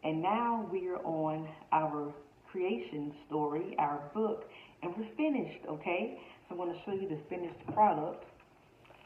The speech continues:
after you make your sixth and seventh pages.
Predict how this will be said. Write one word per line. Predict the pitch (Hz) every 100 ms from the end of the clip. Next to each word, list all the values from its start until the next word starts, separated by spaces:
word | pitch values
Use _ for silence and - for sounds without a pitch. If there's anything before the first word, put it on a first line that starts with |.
| -
after | - 175
you | 175
make | 165 160 156 160
your | 156 147 -
sixth | 202 - -
and | 151 -
seventh | 175 214 -
pages. | 160 147 147 208